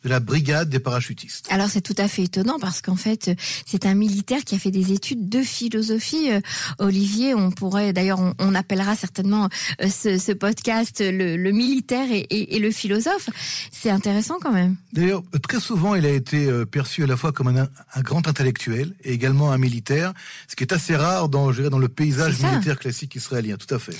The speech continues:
Speaker 2: Et vous m'aviez dit d'ailleurs en coulisses que les autres membres de sa famille également avaient fait des, des études, euh, supérieures, hein.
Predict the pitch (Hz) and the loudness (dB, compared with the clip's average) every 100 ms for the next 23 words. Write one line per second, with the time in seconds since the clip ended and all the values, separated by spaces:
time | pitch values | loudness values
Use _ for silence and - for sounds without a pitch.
0 | - 208 226 240 226 226 214 247 208 226 | -6 -2 0 2 0 0 0 -2 0 0
1 | 214 196 196 - 214 320 - 226 208 - | 0 -2 -2 -6 -4 -6 -2 -2 -2 -6
2 | - 208 220 220 220 269 339 220 202 202 | -4 -2 0 -2 0 0 0 0 0 0
3 | 202 202 196 196 196 202 208 196 190 190 | 0 2 2 0 0 0 0 0 -2 -2
4 | 196 - 214 - 202 202 196 220 196 185 | -2 -2 -10 -2 0 2 0 0 2 2
5 | 185 - 196 190 180 170 185 | 0 -2 -2 0 2 2 2